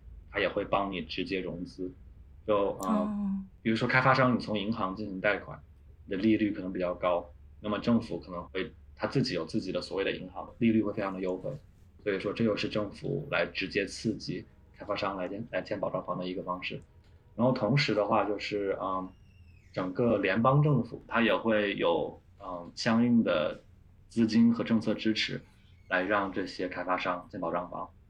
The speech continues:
Speaker 1: 其实这还挺神奇的，就是说联邦政府它是、呃，美国各个公司或者说个人，他的个人是，他的个人所得税的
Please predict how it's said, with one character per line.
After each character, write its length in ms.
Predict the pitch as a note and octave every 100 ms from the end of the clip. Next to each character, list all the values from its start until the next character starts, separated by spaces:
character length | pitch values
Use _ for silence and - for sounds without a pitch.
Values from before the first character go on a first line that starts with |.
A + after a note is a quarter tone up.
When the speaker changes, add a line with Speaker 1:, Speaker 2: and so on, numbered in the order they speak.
| - - - - - - -
Speaker 1:
其 80 | -
实 80 |
这 100 | C#3+
还 80 | A#2+
挺 160 | A2+ G#2+
神 180 | G2 G#2
奇 140 | G#2+
的， 80 | G2+
就 140 | A2+
是 80 | G#2+
说 320 | A2+ G#2 G2 - - -
联 140 | G#2+ A#2+
邦 140 | B2+
政 200 | D3 C3+
府 280 | - - - - - -
它 200 | A#2 A2+
是、 500 | - A#2 A2 G#2 -
呃， 80 | - -
美 180 | G2
国 420 | F2 F#2 F2+ G2+ G2+ - - - - - - - - - - -
各 140 | D#3 B2
个 340 | B2 A#2 G#2
公 280 | - A2 A2+
司 300 | - A2 A2
或 140 | A#2
者 100 | G#2
说 140 | G2 G2
个 200 | - A2
人， 280 | F2+ E2+ -
他 140 | - -
的 120 | F#2
个 200 | - B2
人 140 | G2+ G2+
是， 160 | - - -
他 100 | -
的 60 | G#2+
个 180 | B2+
人 140 | G#2+ G#2+
所 200 | - -
得 120 | -
税 220 | - A#2 - - - - - - - -
的 460 | F#2 E2+ E2+ -